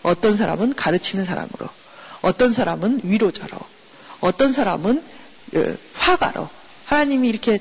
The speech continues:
각종의 어떤 개성을 가지고 사람들을 심으셨을 텐데 그런 개성을 우리 마음속에 갖게 되잖아요. 그럼 우리는 그걸 하고 싶어요.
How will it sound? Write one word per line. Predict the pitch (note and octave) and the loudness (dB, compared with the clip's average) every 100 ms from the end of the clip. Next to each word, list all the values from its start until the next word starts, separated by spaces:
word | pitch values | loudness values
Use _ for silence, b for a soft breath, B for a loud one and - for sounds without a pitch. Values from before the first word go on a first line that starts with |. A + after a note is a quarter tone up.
| - | -2
각종의 | - - - E4 D4+ D4 | -4 -4 2 2 4 4
어떤 | G#3+ F#3+ G#3 F#3+ | 2 2 0 0
개성을 | G#3 F3 A#3 A#3 | -2 0 2 2
가지고 | F3 D#3 E3 | 0 -4 -4
사람들을 | A3 G#3 F3+ E3+ | -2 -2 -2 0
심으셨을 | C#4+ D4 C#4 - | 0 2 0 -2
텐데 | D#3+ C#3 G3 D3+ - B B B | -8 0 2 2 0 B B B
그런 | - C#4+ D#4 | 2 4 4
개성을 | G3 G3 A#3 | 2 2 2
우리 | G3+ F3+ | 2 0
마음속에 | G3+ D3+ E3+ F3+ E3+ | 0 0 0 -2 -2
갖게 | - - A#3+ | -4 0 2
되잖아요. | F#3 C#3+ C#3 D3+ B3+ - B B | 2 0 -2 0 0 -2 B B
그럼 | - D4+ A#3 | 2 4 6
우리는 | D#4+ D4+ | 4 4
그걸 | - C#4 | 2 0
하고 | - - C5 | 0 0 0
싶어요. | - - G#3 C#3 E3+ | 0 -2 -2 -2 -4